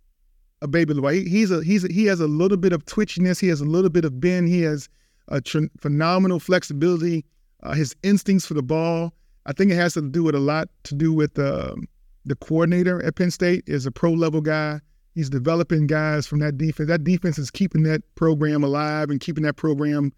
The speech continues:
um, always in the conversation of, are they gonna be one of the Final Four teams in college? Um, so I love the way they're co-, they're, they're coaching that linebacker. It's, it's been, it's been linebacker U since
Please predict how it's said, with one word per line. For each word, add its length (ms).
um, 320
always 380
in 80
the 60
conversation 720
of, 280
are 160
they 100
gonna 140
be 100
one 160
of 60
the 80
Final 260
Four 180
teams 280
in 60
college? 540
Um, 460
so 140
I 60
love 380
the 80
way 120
they're 140
co-, 200
they're, 180
they're 100
coaching 380
that 140
linebacker. 680
It's, 440
it's 160
been, 320
it's 160
been 160
linebacker 600
U 200
since 260